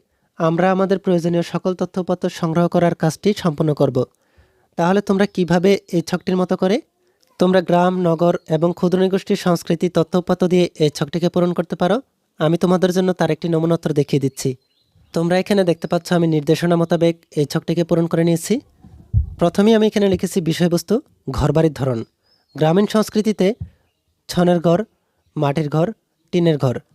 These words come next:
নগর সংস্কৃতিতে সুউচ্চ বিল্ডিং। ক্ষুদ্র নিগোষ্ঠী সংস্কৃতিতে বাঁশ ও ছনের তৈরি মাচাং ঘর।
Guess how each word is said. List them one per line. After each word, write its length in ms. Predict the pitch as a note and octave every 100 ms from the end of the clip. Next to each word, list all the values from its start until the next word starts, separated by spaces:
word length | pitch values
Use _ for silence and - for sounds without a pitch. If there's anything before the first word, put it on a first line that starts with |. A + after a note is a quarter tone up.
| _ _ _ -
নগর 260 | D#3 D#3 F3
সংস্কৃতিতে 500 | F#3+ - F#3+ F#3+ F#3 A3+ _ _ _ -
সুউচ্চ 320 | - F3+ -
বিল্ডিং। 340 | D#3 D3 C3+ A2+ - _ _ _ _ _ _ -
ক্ষুদ্র 200 | F3 F#3+
নিগোষ্ঠী 340 | G#3 G#3 -
সংস্কৃতিতে 600 | G#3+ G3 F3 - F3 E3+ F#3 - _ _ -
বাঁশ 360 | C#3 C#3+ E3+ F#3 - _ -
ও 40 |
ছনের 340 | D3+ - E3 E3
তৈরি 160 | F3 F3
মাচাং 200 | D3+ D3+ C3+
ঘর। 200 | A#2+